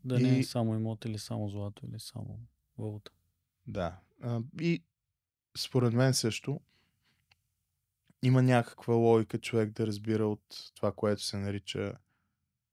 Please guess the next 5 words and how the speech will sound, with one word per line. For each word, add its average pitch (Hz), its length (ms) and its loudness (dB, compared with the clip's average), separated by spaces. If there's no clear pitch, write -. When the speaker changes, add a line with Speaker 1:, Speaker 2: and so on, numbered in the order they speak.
Speaker 2:
а, - 260 -12
фундамент, 104 880 0
т.е. 117 140 2
да 113 240 0
разбира 113 560 0